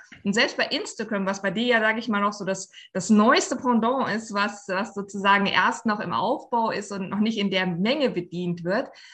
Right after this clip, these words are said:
hast du auch noch mal ungefähr hundert dazu gewonnen im letzten halben Jahr und bist auch schon bei über tausendfünfhundert Followern. Also das sind wirklich schon enorme Zahlen.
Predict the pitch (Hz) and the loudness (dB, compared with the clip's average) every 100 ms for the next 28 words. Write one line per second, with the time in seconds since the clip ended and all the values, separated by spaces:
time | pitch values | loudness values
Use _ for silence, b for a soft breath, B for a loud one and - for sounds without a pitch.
0 | B 214 226 - 220 269 269 240 240 240 | B -6 -2 0 0 2 0 0 -2 -2
1 | 220 - 294 285 247 202 - 220 226 240 | -2 -2 0 0 -2 -4 -4 -4 -2 -2
2 | 247 247 247 247 - 220 220 220 214 214 | -2 -2 -2 -6 -8 -6 -4 -2 0 -2
3 | 208 196 - 185 226 254 226 202 220 220 | -2 -8 -2 -2 0 0 0 0 0 0
4 | 233 233 190 196 202 202 185 180 190 190 | 0 -2 -6 -4 -4 -4 -6 -4 -2 0
5 | 190 185 B B B - - 294 349 160 | 0 -2 B B B -20 0 2 2 0
6 | 156 - 170 180 190 214 254 240 196 208 | -2 -4 -4 -2 -2 0 0 0 -2 -4
7 | 247 262 - 247 220 208 190 190 214 240 | -4 -6 -4 -4 0 0 0 0 0 -2
8 | - 262 269 208 147 175 | -6 -4 2 2 0 -6